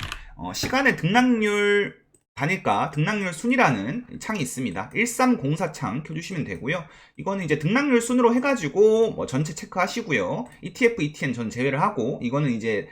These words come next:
다음날 시가 베팅을 할 종목들이 아니니까. 그리고 이제 거래 대금은 저는 삼억 원 이상으로 해놓습니다. 그래서 조회를 해가지고 이제 등락률 순으로 보시면 되겠죠. 그래서 딱 봤을 때,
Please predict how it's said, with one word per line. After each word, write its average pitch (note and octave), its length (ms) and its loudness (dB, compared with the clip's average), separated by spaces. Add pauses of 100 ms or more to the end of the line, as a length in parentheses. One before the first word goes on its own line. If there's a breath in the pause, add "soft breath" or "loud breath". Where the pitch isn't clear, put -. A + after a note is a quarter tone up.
(340 loud breath)
다음날 B2 280 2
시가 G3+ 200 -2
베팅을 D3 300 -4
할 D#3+ 120 0
종목들이 C#3+ 380 -2
아니니까. C3 680 -4
그리고 C3 220 -4
이제 A2 100 -6
거래 F#3+ 260 2
대금은 G3+ 540 0
저는 B2+ 180 -2
삼억 A#3+ 300 4
원 C3 160 -2
이상으로 G2+ 300 -6
해놓습니다. G2+ 640 -8
그래서 D3 480 -4 (280 loud breath)
조회를 A#2 320 -2
해가지고 G3 840 2 (260 loud breath)
이제 - 140 -8
등락률 C#3+ 340 -2
순으로 F3+ 600 0
보시면 A2+ 280 -6
되겠죠. D#2+ 560 -8
그래서 D3 360 -6
딱 C#3+ 120 -12
봤을 G3+ 400 2
때, D3+ 540 -4